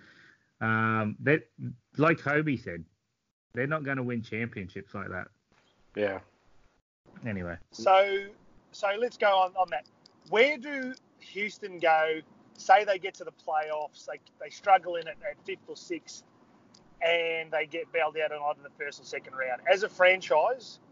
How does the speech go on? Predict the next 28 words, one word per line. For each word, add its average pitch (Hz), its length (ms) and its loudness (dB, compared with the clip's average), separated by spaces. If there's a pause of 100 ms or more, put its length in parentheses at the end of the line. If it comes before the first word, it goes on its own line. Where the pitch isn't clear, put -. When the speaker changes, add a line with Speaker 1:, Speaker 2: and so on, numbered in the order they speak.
(520)
Speaker 3:
what 190 260 0
do 190 100 -4
they 160 160 2
do? 143 220 -6 (320)
Are 151 80 0
they 160 140 -2
putting 196 260 -2
Harden 180 380 6
on 185 80 -6
the 160 60 -14
chopping 180 380 -2
block? 170 220 0 (360)
Depending 202 320 -6
on 185 120 -2
how 170 160 2
Russ 175 420 0 (120)
plays, 180 500 -2 (360)
is 165 140 -10
Russ 185 280 2
their 185 160 -6
new 180 180 -12
franchise 180 720 0 (100)
player? 175 420 0 (840)
Like, 165 280 2 (1500)
where 240 140 2
do, 247 100 -2
where 240 180 0
do, 240 160 -4